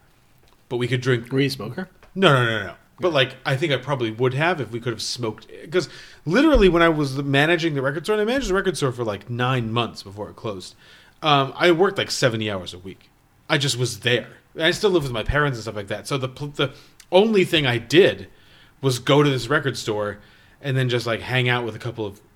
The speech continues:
Speaker 1: guys afterwards. But mostly I was just at the record store. And I was, like, I had a girlfriend when I started working there, and then we broke up. And then the girls that I was interested in post that breakup were just girls that came into the record store. Like,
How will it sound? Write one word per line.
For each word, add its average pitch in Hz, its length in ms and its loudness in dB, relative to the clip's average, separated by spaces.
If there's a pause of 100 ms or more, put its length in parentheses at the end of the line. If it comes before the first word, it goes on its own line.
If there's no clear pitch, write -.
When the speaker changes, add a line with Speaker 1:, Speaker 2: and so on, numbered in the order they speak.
(220)
Speaker 1:
guys 110 300 -6
afterwards. 110 480 -2
But 120 100 -8
mostly 135 560 4
I 107 100 2
was 113 180 0
just - 260 -4
at 120 240 -6
the 113 100 -8
record 175 340 0
store. - 260 -10 (140)
And 143 140 0
I 139 80 4
was, 135 200 2
like, 117 240 -2 (320)
I 131 80 -2
had 156 100 2
a 156 40 2
girlfriend 147 520 0
when 135 80 0
I 123 60 0
started 143 280 0
working 135 280 -2
there, 131 180 2
and 123 80 0
then 113 100 -4
we 117 80 -2
broke 127 300 0
up. 135 240 2 (260)
And 139 120 2
then 139 120 4
the 131 100 2
girls 156 520 4
that 143 120 2
I 131 60 6
was 127 140 2
interested 143 560 0
in 113 240 -4 (160)
post - 640 4 (560)
that 135 260 0
breakup 131 460 0 (340)
were 156 120 0
just 139 280 -4
girls 160 380 4
that 135 100 -4
came 139 260 2
into 139 180 2
the 120 100 0
record 143 340 2
store. - 340 -12 (480)
Like, 139 260 2